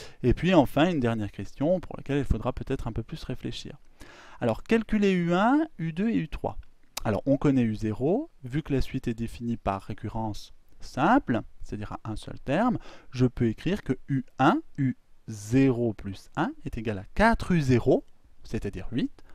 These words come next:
moins un. De la même façon, U deux vaut vingt-sept. Pourquoi ? Parce que U deux s'écrit U un plus un, c'est-à-dire quatre fois U un, soit quatre fois sept, moins un.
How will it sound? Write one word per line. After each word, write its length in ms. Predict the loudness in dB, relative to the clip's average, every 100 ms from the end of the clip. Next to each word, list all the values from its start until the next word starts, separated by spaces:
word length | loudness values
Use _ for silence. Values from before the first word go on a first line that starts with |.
| -20 -18 0
moins 240 | 4 4
un. 120 | 2 -6 -16 -12
De 80 | -6
la 100 | -4
même 220 | -4 -6
façon, 460 | -6 -2 2 2 0 -12 -20 _ 0
U 180 | 0 4
deux 240 | 6 6
vaut 220 | 4 2
vingt-sept. 580 | 0 -2 -2 0 -2 -6 -6
Pourquoi ? 420 | -6 2 2 2 -4 -18 -18 -8
Parce 180 | -4 -2
que 160 | 0 -2
U 140 | 0 2
deux 180 | 4 2
s'écrit 420 | 0 -4 -6 -4
U 240 | -2 -2 -2 -8 -4
un 140 | -2
plus 300 | 0 -2 0 0
un, 160 | 0 -4 -16 -20 -14
c'est-à-dire 500 | -12 -8 -6 -6 -8 -20 -4
quatre 400 | 4 4 4 0
fois 240 | 2 4
U 140 | 4 4
un, 180 | 2 0 -10 -20 -20 -20 _ -20
soit 360 | -4 -2 -2 -4 -18 -20 -6
quatre 280 | -2 -2 -4
fois 140 | -8
sept, 420 | -4 -4 -6 -10 -16 -20 -20 -20 -20 -14 2
moins 260 | 4 6
un. 140 | 2